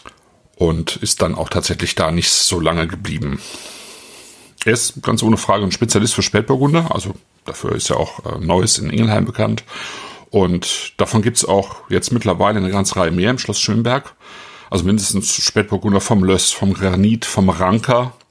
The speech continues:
was, ne, hier vielleicht nicht ganz so gebräuchliche, ähm, Bodentypizität ist, die eigentlich so aus Österreich kommt. Also der Name Ranker,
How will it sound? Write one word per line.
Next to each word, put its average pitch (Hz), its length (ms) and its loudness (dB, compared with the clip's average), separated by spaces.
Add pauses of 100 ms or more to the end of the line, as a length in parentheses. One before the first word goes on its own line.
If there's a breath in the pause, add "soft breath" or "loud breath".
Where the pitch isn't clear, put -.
(160)
was, - 360 -8 (100)
ne, 80 280 -4 (520 loud breath)
hier 87 360 2 (160)
vielleicht - 340 -2
nicht 92 120 -2
ganz 98 200 0
so 110 100 0
gebräuchliche, 92 680 0
ähm, 85 880 0 (380)
Bodentypizität 98 1800 0
ist, - 340 -2
die 85 300 -6
eigentlich - 460 -6 (120)
so - 180 -6
aus - 120 -6
Österreich 92 460 0
kommt. 90 280 0
Also 78 140 -6
der 80 140 -4
Name 87 420 0
Ranker, 90 400 2